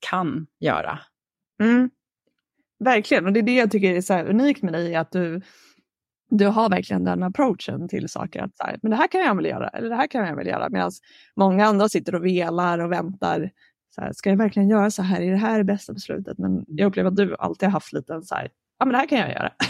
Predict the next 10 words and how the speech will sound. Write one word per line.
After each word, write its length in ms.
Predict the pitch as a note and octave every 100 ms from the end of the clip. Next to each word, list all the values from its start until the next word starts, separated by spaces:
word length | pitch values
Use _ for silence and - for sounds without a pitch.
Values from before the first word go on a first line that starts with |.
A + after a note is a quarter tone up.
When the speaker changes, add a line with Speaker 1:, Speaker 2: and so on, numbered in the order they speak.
| - -
Speaker 2:
<laughs> 80 | - - _ - - - - _ _
Eh, 360 | G3 F#3 - F#3+ - - -
och 80 | A#3
hur, 200 | - - - - - - - _ _ _ _
den 120 | G3 G3+
här, 340 | F3+ F3 F#3 _ _ _ _ _ -
I 40 |
can 200 | G#3 G3+
do 160 | G3+ F3
it. 300 | F#3 -